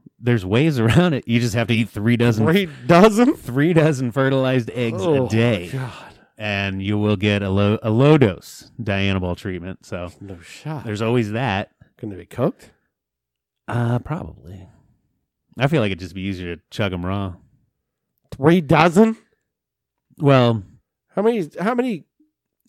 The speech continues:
Speaker 1: than eating 'em cooked, I think it'd be easier to chug 'em raw.
Speaker 2: That's a minimum.
Speaker 1: 'Cause I could drink a gallon of water
Speaker 2: That's a
Speaker 1: a day.
Speaker 2: minimum half gallon of
Speaker 1: Yeah.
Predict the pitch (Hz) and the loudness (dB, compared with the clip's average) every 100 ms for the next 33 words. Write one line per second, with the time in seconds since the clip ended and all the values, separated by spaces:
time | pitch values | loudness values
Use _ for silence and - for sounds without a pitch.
0 | 135 131 120 127 131 127 110 - 135 - | -4 -2 0 -2 0 0 -2 0 -2 0
1 | 113 - 113 98 101 107 98 92 - 104 | -2 0 -2 -2 -4 -6 -6 -10 -8 -8
2 | 87 87 90 85 78 - - 120 131 165 | -8 -8 -10 -12 -16 -12 -8 -4 2 4
3 | 160 156 139 117 101 135 160 131 131 113 | 4 2 0 -2 -10 -4 0 2 2 0
4 | 98 113 101 92 101 104 92 85 95 156 | -2 -2 -2 -4 -2 0 0 -2 2 2
5 | 160 143 131 123 135 127 _ 123 127 127 | 4 2 -2 -4 -4 -6 _ -6 -4 -6
6 | - - 120 | -8 -4 -4